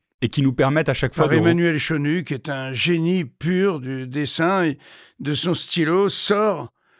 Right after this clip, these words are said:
Speaker 2: quelque chose, tu vois, un sentiment, euh, une, une illustration, euh, formidable. Il l'a fait, euh, mieux que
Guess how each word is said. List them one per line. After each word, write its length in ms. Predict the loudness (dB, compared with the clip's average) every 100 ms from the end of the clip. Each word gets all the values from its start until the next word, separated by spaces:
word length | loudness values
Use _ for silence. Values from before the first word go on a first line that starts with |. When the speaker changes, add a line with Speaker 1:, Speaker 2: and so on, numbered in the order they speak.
| _ _ -6
Speaker 2:
quelque 300 | -4 -2 -2
chose, 420 | 0 0 0 -2
tu 80 | -4
vois, 220 | -4 -2 -4
un 80 | -4
sentiment, 760 | -4 -4 -4 -2 -2 0 -2 -2
euh, 440 | -4 -6 -8 -10 -12 _ _ _ -12 -6
une, 220 | -4 -2
une 600 | -2 -4 -6 -8 -6 -2
illustration, 840 | 0 0 -2 -2 -2 0 0 0
euh, 160 | -2 -4
formidable. 680 | -4 -2 0 0 0 0 0
Il 100 | -2
l'a 120 | -2
fait, 380 | -2 -2 -2 -6 _ -20 _ -8
euh, 200 | -4 -2
mieux 380 | 0 2 2 2
que 280 | 0 -2